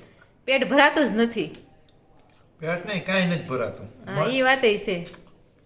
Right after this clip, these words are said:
Speaker 2: પેટથી મોટું ઈ મન છે.
Speaker 1: હા, મન નથી ભરાતું.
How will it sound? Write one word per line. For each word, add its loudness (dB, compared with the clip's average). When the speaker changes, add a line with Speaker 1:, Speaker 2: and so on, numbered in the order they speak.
Speaker 2:
પેટથી 0
મોટું 2
ઈ 2
મન 6
છે. -10
Speaker 1:
હા, -4
મન 2
નથી 2
ભરાતું. -8